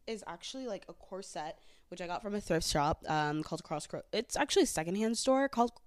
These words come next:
Crossroads. If you know, you know. It's fabulous there. And then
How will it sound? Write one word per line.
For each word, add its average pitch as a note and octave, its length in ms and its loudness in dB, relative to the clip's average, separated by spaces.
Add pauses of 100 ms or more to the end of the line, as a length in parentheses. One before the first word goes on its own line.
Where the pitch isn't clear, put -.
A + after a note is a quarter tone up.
Crossroads. C#4 560 2 (580)
If F#3+ 100 0
you G#3 100 6
know, F#3 100 4
you F3+ 140 2
know. F3 240 4
It's - 180 -12 (160)
fabulous D#3+ 640 0
there. E3 260 -2 (440)
And F#3 180 0
then F3 640 0